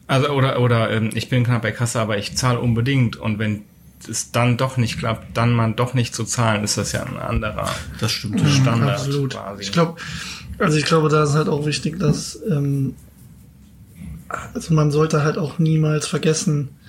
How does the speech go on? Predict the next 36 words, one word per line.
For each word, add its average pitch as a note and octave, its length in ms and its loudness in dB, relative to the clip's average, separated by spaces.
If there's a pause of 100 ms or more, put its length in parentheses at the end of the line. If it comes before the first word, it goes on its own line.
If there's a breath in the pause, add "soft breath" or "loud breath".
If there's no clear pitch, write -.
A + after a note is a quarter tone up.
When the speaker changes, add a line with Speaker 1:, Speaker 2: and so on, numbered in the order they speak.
(1120 loud breath)
Speaker 3:
dass D#3 260 2
es D3+ 120 0
halt D#3 180 4
einen D#3 200 2
immer, F#3 540 4
dass D3 260 2
es C#3+ 60 0
halt E3 200 0 (120)
immer F#3 360 4
einen, D3 640 2
wie C#3+ 100 0
sagt D#3 220 -2
man C#3 140 2
denn, C3+ 180 2
die C#3+ 100 -2
Füße D3 340 -2
wegziehen C3+ 380 0
kann, C#3+ 280 -2
ne? E3+ 200 0 (220 loud breath)
Speaker 2:
Ja, A#2+ 200 2
auf C#3 180 0
jeden G#2 140 -2
Fall. D3 220 0
Speaker 3:
Also C#3+ 160 4
Speaker 1:
Also B2 80 4
Speaker 3:
du A#2+ 60 6
Speaker 1:
das A#2 100 0
Speaker 3:
kannst, D#3 140 4
Speaker 1:
meine C3 180 4
ich, A2+ 180 -2
also, D3+ 240 2
Speaker 3:
ja, G2+ 40 -2
Speaker 1:
ne, B2 300 -2
aber A2 140 0
Speaker 3:
genau. D3 240 4
Speaker 1:
wenn G#2 240 -2